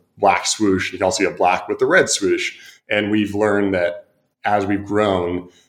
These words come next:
speaking only to the original crowd that we, we, uh, opened up with is, uh, it needed to change and develop and evolve as we also grew.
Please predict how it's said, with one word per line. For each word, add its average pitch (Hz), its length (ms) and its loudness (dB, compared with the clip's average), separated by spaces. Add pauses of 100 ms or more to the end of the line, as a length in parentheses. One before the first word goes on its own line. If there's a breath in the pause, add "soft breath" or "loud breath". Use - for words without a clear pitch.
speaking 107 520 -2
only 98 240 2
to 98 100 -6
the 101 100 2
original 87 400 0
crowd 85 380 -2
that 82 100 -10
we, 85 160 -10 (140)
we, 90 140 -6 (160)
uh, 80 160 0
opened 87 280 -2
up 85 160 -2
with 120 280 -2 (360 soft breath)
is, 101 320 0
uh, 87 480 0 (800)
it 127 140 -4
needed 120 240 2
to 101 80 -2
change 90 360 0
and 85 220 -4
develop 87 320 0
and 87 220 -6
evolve 85 420 -2
as 82 140 -6
we 85 160 -2
also 80 320 0
grew. 80 360 -2